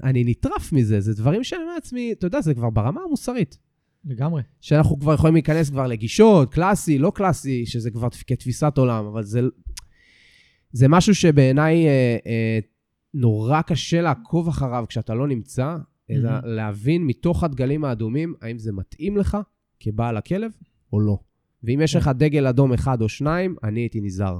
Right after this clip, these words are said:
Speaker 2: מהמם.
Speaker 1: וכבר לא נכנס לשם. לא הולך אלטרנטיבה אחרת. זה, ככה אני חושב.
Speaker 2: יש שאלה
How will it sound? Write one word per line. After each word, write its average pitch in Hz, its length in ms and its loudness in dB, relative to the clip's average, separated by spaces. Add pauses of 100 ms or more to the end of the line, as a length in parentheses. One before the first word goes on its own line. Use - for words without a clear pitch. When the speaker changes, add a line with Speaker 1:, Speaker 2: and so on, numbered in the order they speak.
(140)
Speaker 2:
מהמם. 120 320 -2
Speaker 1:
וכבר 101 220 -6
לא 107 200 -4
נכנס 95 380 -4
לשם. 98 280 -10 (840)
לא - 80 -6
הולך 147 160 -2
אלטרנטיבה 143 460 -6
אחרת. 113 420 -8 (760)
זה, 127 300 0
ככה 131 240 2
אני 113 120 0
חושב. 95 320 -2 (1000)
Speaker 2:
יש 214 260 2
שאלה 196 540 4